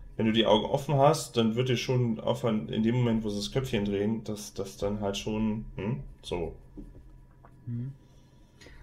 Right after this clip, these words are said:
Speaker 2: Gut, dann mache ich Folgendes. Ähm, ich hab ja die linke Hand frei. Ich <laughs> nimm die linke Hand, leg sie hinter meinen Rücken und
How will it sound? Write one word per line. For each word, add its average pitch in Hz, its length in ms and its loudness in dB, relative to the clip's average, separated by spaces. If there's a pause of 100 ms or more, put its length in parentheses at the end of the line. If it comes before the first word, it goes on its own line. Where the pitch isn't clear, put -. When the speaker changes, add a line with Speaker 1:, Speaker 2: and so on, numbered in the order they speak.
(120)
Speaker 2:
Gut, 110 160 -14 (380)
dann 117 140 -8
mache 135 180 -8
ich - 100 -14
Folgendes. 151 720 -6 (680)
Ähm, 120 420 -4 (340)
ich - 160 -12
hab 139 160 -6
ja 131 100 -2
die 120 400 -4
linke 131 400 -4
Hand 123 160 -6
frei. 151 380 -6 (880)
Ich - 300 -12 (640)
<laughs> - 600 -20
nimm 147 180 2
die 143 120 -2
linke 165 340 -2
Hand, 175 180 -4 (360)
leg 143 240 -2
sie - 180 -4
hinter 151 300 0
meinen 131 240 0
Rücken 175 480 -4 (400)
und - 520 -8